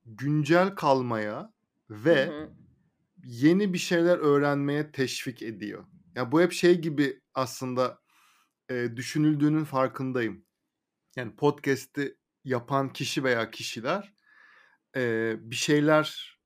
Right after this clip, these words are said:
Speaker 1: e, o, kendi bilgilerini veya bildiklerini veya, işte, gördüklerini başka insanlarla paylaşıyor gibi bir algı varsa eğer, bu tam, tam olarak doğru değil bence. Çünkü şey, o podcast yapan, bütün podcast'ler için geçerli bu arada veya
Speaker 2: Hı hı.
Speaker 1: bütün içerik üretimleri için geçerli.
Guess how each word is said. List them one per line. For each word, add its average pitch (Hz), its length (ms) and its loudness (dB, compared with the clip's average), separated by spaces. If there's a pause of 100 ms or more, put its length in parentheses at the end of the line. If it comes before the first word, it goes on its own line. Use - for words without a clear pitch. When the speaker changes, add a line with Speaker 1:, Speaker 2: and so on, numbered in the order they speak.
(380)
Speaker 1:
e, - 20 -2 (200)
o, - 180 -14 (100)
kendi 165 400 0
bilgilerini 160 520 2
veya 151 240 2
bildiklerini 143 760 -2
veya, 131 220 2
işte, 123 200 -8
gördüklerini 135 880 0 (180)
başka 147 340 -2
insanlarla 147 640 -2
paylaşıyor 113 520 -2
gibi 110 280 -10
bir - 360 -10 (460)
algı 123 440 0
varsa 156 440 0
eğer, 165 280 -6
bu 160 120 -8
tam, 220 320 -2 (100)
tam 226 180 -2
olarak 180 280 2
doğru 147 260 2
değil 123 200 -6
bence. 104 360 -12 (500)
Çünkü 175 260 -6
şey, 165 340 -2 (500)
o 208 300 4 (400)
podcast 170 480 0
yapan, 170 360 2
bütün 185 280 -6
podcast'ler 139 560 -2
için 113 220 -12
geçerli 104 440 -14
bu 110 120 -10
arada 117 180 -8
veya 135 240 0
Speaker 2:
Hı 139 40 -2
hı. 196 120 -8
Speaker 1:
bütün 175 100 -2
içerik 151 320 -2
üretimleri 131 440 -2
için 113 240 -8
geçerli. 113 260 -12